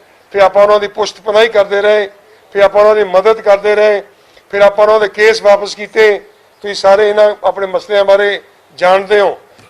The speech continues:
ਦੋ ਹਜ਼ਾਰ ਸੱਤ ਤੋਂ ਲੈ ਕੇ ਦੋ ਹਜ਼ਾਰ ਸਤਾਰਾਂ ਤੱਕ ਜੋ ਵੀ ਆਪਣੇ ਸਾਹਮਣੇ ਹੋਇਆ, ਤੇ ਫਿਰ ਜੋ ਜਿਹੜੇ ਏਡੇ ਵੱਡੇ ਪਾਪ ਹੋਏ, ਜਿਸ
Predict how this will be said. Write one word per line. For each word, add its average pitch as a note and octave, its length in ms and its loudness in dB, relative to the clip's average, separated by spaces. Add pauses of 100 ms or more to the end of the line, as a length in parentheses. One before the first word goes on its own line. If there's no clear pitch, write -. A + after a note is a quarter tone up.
ਦੋ F#3+ 200 -4
ਹਜ਼ਾਰ G3+ 180 2
ਸੱਤ G3 240 0
ਤੋਂ G#3 180 -4
ਲੈ F#3+ 140 2
ਕੇ G3+ 320 -6 (420)
ਦੋ G3 200 -6
ਹਜ਼ਾਰ G3+ 140 0
ਸਤਾਰਾਂ G3 380 0
ਤੱਕ G3 260 -4
ਜੋ G3+ 240 -2
ਵੀ A3+ 280 -6 (380)
ਆਪਣੇ F#3 220 -6
ਸਾਹਮਣੇ G3 360 -2
ਹੋਇਆ, F3 440 0 (500)
ਤੇ A3+ 100 -6
ਫਿਰ A3 300 -2
ਜੋ G#3+ 260 -2
ਜਿਹੜੇ G#3 380 -6
ਏਡੇ A3+ 200 -4
ਵੱਡੇ G#3 240 -2
ਪਾਪ F#3+ 380 0
ਹੋਏ, G#3 300 0 (420)
ਜਿਸ A3+ 380 -6